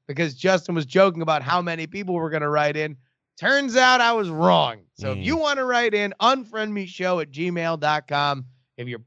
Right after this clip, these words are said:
Speaker 1: pro polyamory, 'cause otherwise you guys are gonna get a face full of poop next week.
Speaker 2: Yeah, big time. Uh,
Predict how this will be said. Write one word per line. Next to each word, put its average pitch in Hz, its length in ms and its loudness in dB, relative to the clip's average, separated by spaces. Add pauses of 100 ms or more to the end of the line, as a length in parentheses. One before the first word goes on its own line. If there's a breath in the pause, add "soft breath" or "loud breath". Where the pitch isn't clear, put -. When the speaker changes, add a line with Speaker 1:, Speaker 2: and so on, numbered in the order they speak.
Speaker 1:
pro 196 240 6
polyamory, 170 600 0
'cause 127 100 -14
otherwise 247 560 2
you 160 100 -10
guys 190 180 -2
are 156 40 -10
gonna 135 180 -10
get 131 220 -8
a 95 100 -12 (160)
face 156 320 -6
full 175 300 -6
of 180 80 -2 (200)
poop 160 300 -2
next - 380 -14
week. 127 260 -12
Speaker 2:
Yeah, 117 560 4
big 104 260 -4
time. 101 460 -4
Uh, 117 340 -2